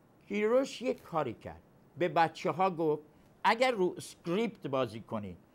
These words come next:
آنچه که من به شما گفتم و انجام بدید، برنده میشید."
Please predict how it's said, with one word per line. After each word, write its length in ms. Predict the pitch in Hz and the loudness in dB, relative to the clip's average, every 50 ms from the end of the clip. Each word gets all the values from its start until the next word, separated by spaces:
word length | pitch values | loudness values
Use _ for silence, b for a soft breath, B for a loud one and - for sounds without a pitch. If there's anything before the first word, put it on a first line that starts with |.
| - - _ _ | -20 -20 _ _
آنچه 400 | - 220 254 269 226 - 240 220 | 4 4 4 4 0 -4 -6 -4
که 120 | 175 - | -4 -4
من 240 | 185 175 175 170 156 | -2 -2 -2 -2 0
به 100 | 139 151 | -2 -4
شما 320 | - - - 147 147 143 139 | -4 -4 -8 -6 -6 -6 -4
گفتم 460 | 127 135 135 127 - - 180 190 180 | -2 -4 -4 -4 -2 0 0 2 0
و 80 | 151 - - - | -2 -2 -2 0
انجام 500 | 160 156 156 156 127 117 165 160 160 160 | 0 0 0 -2 0 2 2 2 2 0
بدید، 380 | 151 170 175 170 233 254 254 - b b b b b - 139 | -2 -2 -2 -2 -4 -6 -6 -8 b b b b b -14 2
برنده 480 | 143 190 196 190 185 180 170 151 170 165 | 6 6 6 6 4 2 2 0 0 -2
میشید." 360 | 131 117 110 - - 104 90 | -2 -4 -10 -10 -12 -14 -14